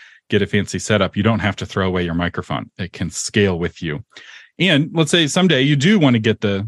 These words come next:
S M seven B, which is the four hundred dollar microphone that all the big podcasters use. Well, you can then put that Q nine U as your backup microphone for your guest, <laughs> right? You can still use it. So it's a purchase that scales really well.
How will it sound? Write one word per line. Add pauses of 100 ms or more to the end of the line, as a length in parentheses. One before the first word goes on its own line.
S
M
seven
B,
which
is
the
four
hundred
dollar (720)
microphone
that
all
the
big
podcasters
use.
Well,
you
can
then (100)
put
that (100)
Q (120)
nine
U
as
your
backup
microphone
for
your
guest, (160)
<laughs>
right?
You
can
still
use
it. (380)
So
it's
a
purchase
that
scales
really
well.